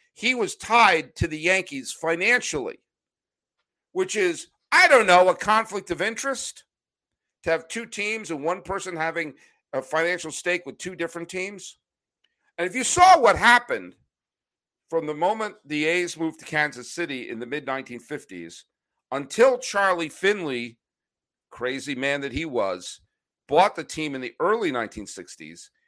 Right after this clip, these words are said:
the Yankees treated the A's like a farm team. It was surreal how they did it. If the Yankees had a player who was old and breaking down, they would not release them,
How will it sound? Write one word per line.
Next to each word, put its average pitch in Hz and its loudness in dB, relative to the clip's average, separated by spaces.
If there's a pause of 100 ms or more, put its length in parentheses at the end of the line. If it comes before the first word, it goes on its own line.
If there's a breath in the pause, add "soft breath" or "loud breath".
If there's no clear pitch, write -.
(240)
the 147 -4
Yankees 226 2
treated 208 -2
the 160 -6
A's 165 0 (240)
like 160 0
a 160 -4
farm 170 0
team. 92 -12 (880)
It 196 0
was 190 0
surreal 180 -2 (560)
how 156 0
they 147 0
did 127 -4
it. - -12 (640)
If 139 -2
the 233 -8
Yankees 160 -6
had 113 -2
a 104 -10
player 113 -6
who 120 -16
was 107 -12
old 98 -8
and 135 -12
breaking 123 -8
down, 104 -6 (1000)
they 135 2
would 147 -6 (160)
not 135 -2
release 226 -4
them, 98 -6